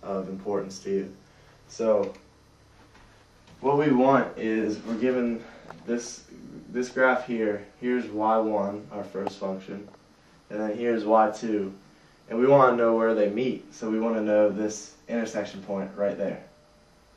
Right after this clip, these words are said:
So the way to get that is to set both of the equations equal to each other. So we're gonna take this part of the equation, the actual function,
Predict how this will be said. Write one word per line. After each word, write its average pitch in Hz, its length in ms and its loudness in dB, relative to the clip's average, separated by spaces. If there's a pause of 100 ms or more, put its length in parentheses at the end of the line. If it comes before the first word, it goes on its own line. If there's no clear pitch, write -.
(960)
So 113 400 4
the 113 80 0
way 131 180 6
to 127 80 4
get 127 260 4
that 107 360 0
is 107 500 -2 (2250)
to 240 80 -6
set - 480 2 (540)
both 160 280 6
of 147 160 -6
the 147 280 -2 (260)
equations 131 720 0 (240)
equal 120 280 -8
to 104 120 -12
each 92 200 -12
other. - 120 -12 (1120)
So 120 160 -4
we're 120 80 2
gonna 117 120 0
take 117 200 -4
this 151 240 2
part 143 240 6
of 123 60 4
the 117 80 2
equation, 107 400 0
the 104 40 0
actual 117 300 -2
function, 107 580 -4